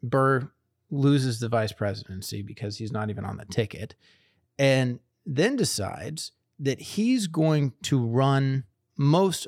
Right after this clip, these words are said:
of what is the southwestern United States, e-, everything to the west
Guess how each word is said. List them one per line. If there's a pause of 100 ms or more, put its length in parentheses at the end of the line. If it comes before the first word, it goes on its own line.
of
what
is
the (160)
southwestern
United
States,
e-,
everything
to
the
west